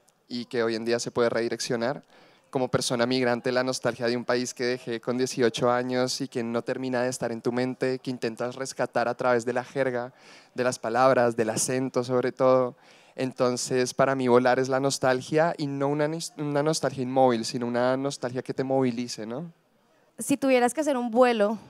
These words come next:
Speaker 2: de doce horas, em, ¿qué libro te llevarías o a qué libro recomendarías para alguien?
Speaker 1: <laughs> Bueno, yo soy muy clasiquera, siempre estaría llevando poesía o algo así, pero ahorita que estamos en verano, siempre aprovecho el verano para releer, eh, Crimen y Castigo de Dostoyevsky,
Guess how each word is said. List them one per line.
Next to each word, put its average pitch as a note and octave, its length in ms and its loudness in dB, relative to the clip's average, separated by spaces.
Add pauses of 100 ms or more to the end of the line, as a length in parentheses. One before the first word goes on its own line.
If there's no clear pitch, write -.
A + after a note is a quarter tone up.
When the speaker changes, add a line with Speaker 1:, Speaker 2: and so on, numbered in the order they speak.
Speaker 2:
de A#3 100 0
doce A3+ 320 2
horas, G#3+ 680 2
em, A3 500 0
¿qué A#3 140 -6
libro A3 220 2
te A3+ 120 -6
llevarías G#3+ 680 -2
o A3+ 100 4
a G#3 120 2 (260)
qué - 80 -8
libro A3+ 260 2
recomendarías A#3 720 0
para G3 200 0
alguien? F#3+ 400 -4 (320)
Speaker 1:
<laughs> E3+ 460 -8 (720)
Bueno, D3+ 280 0
yo D3+ 720 2
soy E3+ 180 0
muy F3 160 -2
clasiquera, F3 720 -2
siempre D#3 280 -6
estaría D#3 260 -2
llevando D3 340 0
poesía C#3+ 520 2
o B2+ 60 6
algo C#3 140 2
así, D3+ 220 0
pero D3 540 4
ahorita D3 300 0
que F3 100 -2
estamos D#3 320 -6
en D#3+ 100 -6
verano, D#3 320 4
siempre C#3+ 280 0
aprovecho D3 340 2
el B2+ 80 -4
verano C3+ 320 2
para C3+ 180 4
releer, C3+ 540 2
eh, C3+ 280 2
Crimen C#3+ 300 -2
y C3+ 60 -4
Castigo C3+ 280 2
de B2 40 6
Dostoyevsky, C3+ 640 0